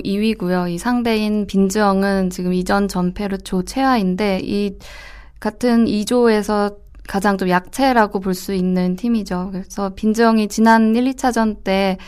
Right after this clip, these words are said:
어, 그 두 경기에서 팔 실점이나 한 팀이기 때문에 좀 전북으로서는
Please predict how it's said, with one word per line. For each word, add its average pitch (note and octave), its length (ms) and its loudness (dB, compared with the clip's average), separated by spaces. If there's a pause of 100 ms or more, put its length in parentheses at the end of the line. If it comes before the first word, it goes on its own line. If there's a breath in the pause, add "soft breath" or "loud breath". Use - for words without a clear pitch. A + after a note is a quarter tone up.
(580 loud breath)
어, F#3 640 -2
그 G3 120 -12
두 G#3 140 -6
경기에서 A3+ 440 2
팔 D#4 260 -4
실점이나 A3+ 1080 -2
한 A3+ 260 -2
팀이기 C4+ 340 2
때문에 F#3 540 -2
좀 F#3 120 -6
전북으로서는 G#3 1040 -2